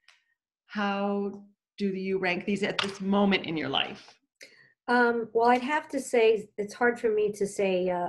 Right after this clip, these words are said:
Speaker 2: one over the other when it comes to friends and family and
Speaker 1: Mm-hmm.
Speaker 2: spouse.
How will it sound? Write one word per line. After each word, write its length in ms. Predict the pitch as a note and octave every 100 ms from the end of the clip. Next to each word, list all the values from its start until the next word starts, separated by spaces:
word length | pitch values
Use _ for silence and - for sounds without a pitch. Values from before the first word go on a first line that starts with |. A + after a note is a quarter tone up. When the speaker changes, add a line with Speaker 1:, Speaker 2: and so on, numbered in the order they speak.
| -
Speaker 2:
one 460 | F#3 G3+ G3 G3 F#3+
over 260 | G3+ F#3+ F3+
the 180 | F3+ F#3+
other 260 | F#3+ F#3
when 140 | F3+ F3+
it 80 | -
comes 220 | F#3 F3+
to 80 | F3+
friends 320 | F3+ F3 E3+
and 160 | E3+
family 480 | F3+ F3 F3+ G3 G3+ - _ -
and 120 | F#3+ F3+
Speaker 1:
Mm-hmm. 40 |
Speaker 2:
spouse. 420 | E3+ F3+ F#3+ -